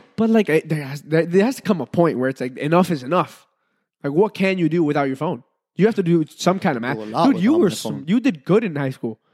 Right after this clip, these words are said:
Speaker 2: Yeah,
Speaker 1: Like,
Speaker 2: I
Speaker 1: you
Speaker 2: was
Speaker 1: had,
Speaker 2: did great.
Speaker 1: you were saying you were top fifteen percent in your
Speaker 2: Top
Speaker 1: class.
Speaker 2: fifty, top fifteen percent, um,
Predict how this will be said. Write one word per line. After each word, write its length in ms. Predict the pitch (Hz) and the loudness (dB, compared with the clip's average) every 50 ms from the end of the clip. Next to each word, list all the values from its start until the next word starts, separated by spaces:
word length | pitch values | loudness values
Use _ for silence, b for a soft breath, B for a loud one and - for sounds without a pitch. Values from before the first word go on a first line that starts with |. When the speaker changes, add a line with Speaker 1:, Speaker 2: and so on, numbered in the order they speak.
| _ _ _ _ | _ _ _ _
Speaker 2:
Yeah, 120 | - 123 123 | -4 -2 -2
Speaker 1:
Like, 80 | 147 - | 0 2
Speaker 2:
I 20 | |
Speaker 1:
you 140 | 175 226 262 | 2 4 4
Speaker 2:
was 60 | 262 254 | 4 4
Speaker 1:
had, 140 | 247 233 190 | 4 2 0
Speaker 2:
did 80 | 175 | -2
great. 220 | 131 120 117 120 - _ - | -6 -8 -8 -10 -10 _ 0
Speaker 1:
you 120 | 190 240 | 2 2
were 100 | 247 240 | 2 4
saying 180 | - 240 233 240 | 2 2 2 2
you 80 | 226 | 2
were 60 | 196 | 2
top 200 | - - 208 196 | 2 2 0 0
fifteen 320 | - - 226 - - 220 202 | 2 0 0 0 0 0 0
percent 380 | 175 180 - - 208 202 190 185 | 0 0 0 2 0 0 0 0
in 60 | 175 | -2
your 100 | 165 151 | -2 -2
Speaker 2:
Top 100 | 151 - | -4 -4
Speaker 1:
class. 340 | - - 175 175 190 185 131 | -4 -2 0 0 0 0 0
Speaker 2:
fifty, 320 | - 185 175 170 - - - | 0 0 0 -2 -6 -14 -8
top 240 | - - 165 175 175 - | -2 0 2 2 0 0
fifteen 400 | - 180 175 - - 190 180 170 | -2 -2 -2 -2 -4 -6 -6 -4
percent, 600 | - 180 175 - - 156 143 139 143 143 143 - _ _ - | -4 -6 -6 -4 -2 -2 0 0 0 -2 -4 -6 _ _ -4
um, 580 | 135 135 131 127 127 127 127 123 123 120 123 | -2 -2 0 0 0 -2 -2 -4 -4 -6 -8